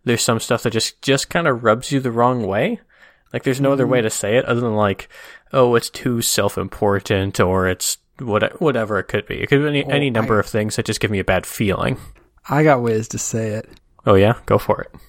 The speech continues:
Speaker 2: Advertising that is pandering to things or, uh, consumer desires that I think are actively harmful.
Speaker 1: Hmm. That makes sense. I, I'm on board with that way of saying things.
Speaker 2: Um, that, that's, like, my big one.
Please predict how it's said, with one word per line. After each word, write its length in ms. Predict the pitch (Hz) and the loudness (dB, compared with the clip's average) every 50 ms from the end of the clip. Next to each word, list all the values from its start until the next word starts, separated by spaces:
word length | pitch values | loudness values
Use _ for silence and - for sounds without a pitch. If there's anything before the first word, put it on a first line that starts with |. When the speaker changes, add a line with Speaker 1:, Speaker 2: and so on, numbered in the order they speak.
| _ _ | _ _
Speaker 2:
Advertising 880 | - 139 143 147 156 156 160 170 160 - 165 170 160 151 170 170 160 | -2 0 2 2 0 0 0 -2 -2 -2 0 0 0 0 2 0 0
that 100 | 147 143 | 0 -2
is 160 | 135 135 131 - _ | -4 -6 -8 -12 _
pandering 680 | - - - - 120 120 127 131 139 143 147 147 151 147 | -16 -16 -10 -6 -4 -2 0 0 2 2 4 4 4 2
to 80 | 139 127 | 2 -2
things 540 | - - 135 123 127 127 127 127 127 - - - _ _ | -2 -4 -2 -2 0 0 -2 -2 -4 -6 -12 -18 _ _
or, 560 | - 143 131 127 127 127 123 117 117 120 - - _ _ _ _ _ _ _ _ _ _ | 0 4 4 6 6 6 4 2 0 -2 -6 -14 _ _ _ _ _ _ _ _ _ _
uh, 280 | 139 123 123 123 120 120 - | 0 2 2 2 0 -2 -4
consumer 580 | - - 139 131 - - - 143 135 139 143 143 | -4 -4 -4 -2 -2 -2 -2 0 0 0 2 2
desires 520 | 147 147 131 131 123 120 123 123 123 - | 2 0 2 2 2 2 2 0 -2 -2
that 120 | - 123 | -2 -2
I 80 | 123 123 | -2 -2
think 240 | - - 131 127 117 | -2 -2 -2 0 0
are 120 | 117 - - | -2 -2 -2
actively 520 | 113 113 117 - - 135 123 131 131 127 | -6 -8 -8 -4 -4 -2 0 2 0 0
harmful. 680 | 113 - 117 110 104 - - - - 50 - - - - _ _ _ _ - - - - _ _ - | 2 2 2 0 0 -2 -4 -4 -4 -4 -4 -8 -10 -18 _ _ _ _ -20 -20 -20 -20 _ _ 0
Speaker 1:
Hmm. 200 | 131 120 107 95 - - - - - - - - - - - - | 2 4 4 4 2 -2 -10 -14 -14 -14 -14 -14 -16 -18 -2 2
That 100 | 117 117 | 4 4
makes 180 | 117 107 - - | 4 4 4 4
sense. 300 | 110 - - - - - - _ _ _ _ _ _ _ - | 2 2 2 -2 -6 -6 -10 _ _ _ _ _ _ _ 0
I, 200 | 120 107 107 - - | 2 2 2 2 2
I'm 160 | 120 113 117 | 2 4 4
on 120 | 110 107 101 | 4 2 4
board 180 | 104 104 98 | 2 2 2
with 140 | 98 92 - | 2 0 2
that 300 | - 104 101 - - - _ _ _ _ _ _ _ _ _ | 4 4 4 4 0 -4 _ _ _ _ _ _ _ _ _
way 200 | - 110 107 104 | 0 2 4 4
of 100 | 101 95 | 4 2
saying 320 | - - 107 95 95 101 104 | 2 2 2 2 2 0 2
things. 400 | - 123 117 147 170 - - - - _ _ _ _ _ _ _ _ _ _ _ _ _ - | 2 2 2 2 0 -4 -8 -12 -14 _ _ _ _ _ _ _ _ _ _ _ _ _ -6
Speaker 2:
Um, 520 | 131 127 127 123 120 117 117 120 120 - _ _ | -4 -4 -2 -2 -2 -4 -4 -6 -6 -10 _ _
that, 240 | 160 165 175 170 156 | 4 4 4 4 4
that's, 200 | 170 175 180 - | 4 4 4 2
like, 120 | 214 196 | 0 0
my 160 | 208 202 196 | 2 0 0
big 340 | 160 135 131 - 139 135 123 123 | 0 -2 -2 -2 0 0 0 0
one. 420 | 123 117 110 107 - - - | -2 -2 -2 -4 -4 -6 -10